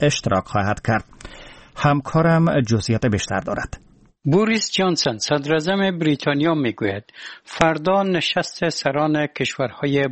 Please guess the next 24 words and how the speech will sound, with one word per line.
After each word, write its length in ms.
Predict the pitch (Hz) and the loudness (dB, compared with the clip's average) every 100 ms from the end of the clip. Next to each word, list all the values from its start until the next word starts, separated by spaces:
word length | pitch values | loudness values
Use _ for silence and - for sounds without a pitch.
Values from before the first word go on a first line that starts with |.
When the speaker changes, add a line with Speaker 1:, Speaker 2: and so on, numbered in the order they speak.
| 117 | -2
Speaker 2:
بزرگ 400 | 110 160 185 170 | 0 0 0 -2
صنعتی 760 | - 139 117 107 98 - 95 - - - - _ - | -2 -2 0 0 -2 -4 -6 -6 -20 -20 -20 _ -8
جی 260 | 120 151 151 - | 0 2 2 2
هفت 360 | 151 196 - 180 | 2 2 -4 -4
را 220 | 185 185 175 | 0 0 0
درباره 720 | 156 131 120 120 139 139 135 120 113 | -2 0 0 0 0 0 0 -2 -2
بحث 260 | 170 175 - | -2 -2 -2
اضطراری 800 | 175 175 160 - 165 160 160 165 - - - _ - | -2 -2 -4 -2 0 0 2 0 -2 -14 -20 _ -2
روی 400 | 170 170 160 156 | 2 2 2 2
وضعیت 500 | 135 113 123 196 - | 0 -2 -2 -2 -2
افغانستان 680 | 190 185 170 - 185 190 | -2 0 0 0 -2 0
دعوت 400 | 156 127 117 104 | 2 2 2 -2
کرده 340 | - 107 92 95 | -4 -4 -4 -6
است. 400 | 95 - - _ _ _ _ | -6 -8 -10 _ _ _ _
او 160 | - 170 | 0 2
شام 500 | 151 - 160 160 156 | 2 2 2 2 -2
دیروز 520 | 135 156 147 151 143 | 0 0 2 0 0
اعلامیه‌ای 600 | 147 135 135 139 151 165 | 0 0 0 0 0 2
را 160 | 165 170 | 0 0
در 220 | 147 123 | 0 0
حساب 560 | 117 123 - 143 147 143 | -2 -4 -2 -2 0 -2
تویترش 640 | - 110 - 175 185 - - - - 160 | -4 -6 -2 0 0 -4 -12 -20 -6 -2
منتشر 460 | 139 - 120 - 98 - | 0 0 0 -2 -4 -6
کرد. 200 | 90 | -6